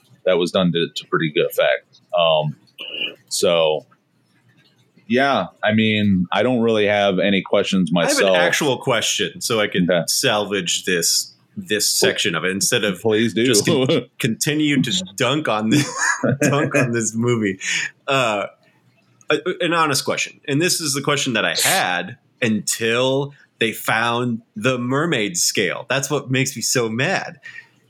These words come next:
Speaker 2: How do the neighbors not know? Because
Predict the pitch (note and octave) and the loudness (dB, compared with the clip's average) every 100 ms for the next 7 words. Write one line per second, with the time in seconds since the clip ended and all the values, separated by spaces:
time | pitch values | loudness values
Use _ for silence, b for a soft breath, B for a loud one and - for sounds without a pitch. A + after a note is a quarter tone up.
0 | B _ _ _ _ - F#3+ B3 B3+ F#3+ | B _ _ _ _ -4 -2 0 0 0
1 | C#3+ D3 C#3 C3 - G#2+ A2+ A2+ A#2+ - | 2 0 0 0 -2 -2 0 0 -2 -6
2 | A2+ A2 A#2 G2+ F2+ F#2 F2+ - _ - | -4 0 2 2 0 0 -2 -4 _ -6
3 | D#3 C#3 - - | -2 0 -2 -4